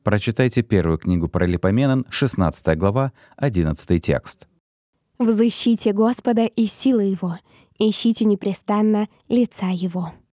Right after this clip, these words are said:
Speaker 1: С какой настойчивостью мы призваны искать лица Господа? Есть ли у вас особое место, куда вы можете приходить каждое утро, чтобы побыть наедине с Богом?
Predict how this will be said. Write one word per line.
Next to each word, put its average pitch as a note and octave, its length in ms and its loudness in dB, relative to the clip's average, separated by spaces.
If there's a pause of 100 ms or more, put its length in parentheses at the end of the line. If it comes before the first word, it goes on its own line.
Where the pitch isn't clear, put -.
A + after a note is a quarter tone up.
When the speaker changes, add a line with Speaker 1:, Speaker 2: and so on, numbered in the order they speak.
(160)
Speaker 1:
С - 140 -12
какой D#3+ 280 2
настойчивостью C#3 880 2
мы A#2 140 4
призваны B2+ 600 0
искать F2+ 420 0
лица F2 320 0
Господа? F#2 560 -4 (600)
Есть D#3+ 320 2
ли C#3 60 4
у C3 40 2
вас B2+ 200 2
особое G2 520 2
место, G#2+ 400 0
куда G#2 220 2
вы F#2+ 120 2
можете G2+ 380 2
приходить G#2+ 500 -2
каждое E2+ 420 0
утро, C3+ 440 -2 (200)
чтобы F3 340 0
побыть A#2 480 0
наедине E2+ 480 2
с D#2 80 -4
Богом? E2+ 420 -2